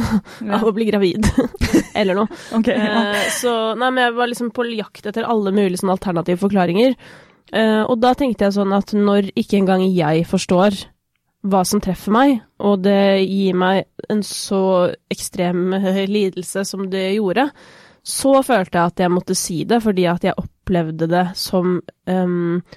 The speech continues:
Speaker 1: et veldig sånn tydelig bevis på at det er mangel på kunnskap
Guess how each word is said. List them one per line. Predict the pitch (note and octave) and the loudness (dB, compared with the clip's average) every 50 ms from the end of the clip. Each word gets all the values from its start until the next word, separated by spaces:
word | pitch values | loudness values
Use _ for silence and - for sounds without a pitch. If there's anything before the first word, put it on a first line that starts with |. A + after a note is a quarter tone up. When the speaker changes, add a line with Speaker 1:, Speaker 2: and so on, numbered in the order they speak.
| _ _ _ _ - | _ _ _ _ -6
Speaker 1:
et | G#3 G#3 - | -6 -4 -2
veldig | G3+ F#3+ A3 G#3 G3 F3 E3 F3 | 0 0 2 2 2 0 -2 -2
sånn | - F#3+ F#3+ | -2 -2 -4
tydelig | - - G#3+ G3 F3+ F#3 F3+ E3+ E3 | -2 -2 -2 -2 0 0 -2 -2 0
bevis | E3 F3+ F3 E3 E3 E3+ F3 - - - - - _ _ _ - | 0 0 0 2 2 2 0 -2 -4 -10 -12 -16 _ _ _ -8
på | - - F#3 F3 E3+ | -4 -2 0 2 2
at | F3 - F3 | 2 0 0
det | - - - | -2 -2 0
er | D3+ E3 E3+ F3 E3+ F3 F3+ F3 - - - F3+ | 0 2 2 2 2 0 -2 -4 -6 -6 -6 -4
mangel | F#3+ F3+ E3+ E3 D#3+ D#3 E3+ F3 F3 | -2 -2 -4 -4 -4 -6 -6 -6 -6
på | - F#3 | -6 -4
kunnskap | - F#3 E3+ - - - D#3 D#3 - - - | -4 -4 -4 -4 -6 -6 -6 -6 -6 -6 -8